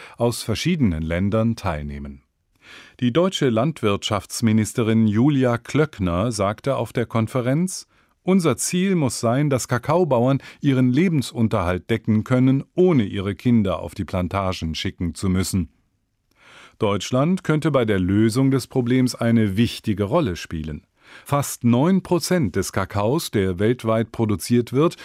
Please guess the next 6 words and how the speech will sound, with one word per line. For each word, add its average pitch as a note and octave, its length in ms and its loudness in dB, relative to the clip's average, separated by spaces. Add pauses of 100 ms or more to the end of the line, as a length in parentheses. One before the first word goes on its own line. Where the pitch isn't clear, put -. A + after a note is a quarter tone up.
(140)
sind C3+ 340 0
für D#3 200 0
den C#3+ 220 0
deutschen B2 380 0
Markt F#2+ 340 -2
bestimmt. - 560 -6